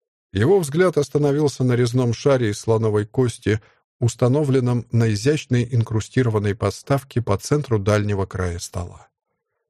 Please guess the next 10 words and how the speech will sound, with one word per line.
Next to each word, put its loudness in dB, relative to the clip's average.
Композиция 4
завораживала 0
и -8
заставляла 2
вновь -2
и 2
вновь 0
разглядывать 2
замысловатые 0
узоры, 0